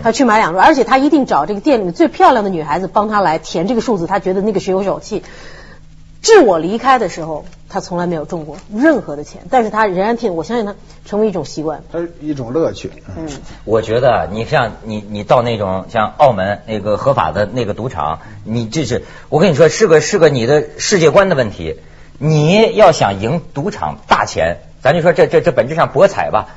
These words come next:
Speaker 3: 你想赢大钱，那纯粹做梦。
Speaker 1: 嗯哼。
Speaker 3: 你知道吗？
Speaker 1: 嗯哼。
Speaker 3: 万中无一。但是呢，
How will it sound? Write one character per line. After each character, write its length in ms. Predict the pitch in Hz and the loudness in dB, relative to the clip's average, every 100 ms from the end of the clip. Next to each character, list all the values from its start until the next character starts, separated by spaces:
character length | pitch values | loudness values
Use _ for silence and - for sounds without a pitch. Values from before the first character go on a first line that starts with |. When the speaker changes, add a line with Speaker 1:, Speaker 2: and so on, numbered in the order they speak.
| - - | -20 -14
Speaker 3:
你 180 | - 196 | -2 -2
想 220 | - 87 | 0 -2
赢 180 | 80 120 - | -4 -6 -2
大 200 | - - | -4 -4
钱， 320 | - 71 - | -12 -12 -10
那 140 | 117 123 | -8 -8
纯 260 | - 117 | -6 -8
粹 140 | 131 98 | -6 -6
做 180 | 104 | -6
梦。 160 | 76 92 - - | -6 -6 -10 -14
Speaker 1:
嗯 120 | 180 | -12
哼。 180 | 185 185 | -12 -12
Speaker 3:
你 100 | 95 | -10
知 80 | 98 | -4
道 100 | 110 | -2
吗？ 100 | 95 | -2
Speaker 1:
嗯 80 | 87 | -4
哼。 60 | 92 | 2
Speaker 3:
万 200 | 196 123 | 2 2
中 200 | 131 123 | -2 -2
无 120 | 123 | -4
一。 280 | 117 127 123 - - | -6 -6 -8 -12 -10
但 240 | - 262 190 | 2 4 4
是 140 | 156 | 2
呢， 240 | 143 113 | 2 2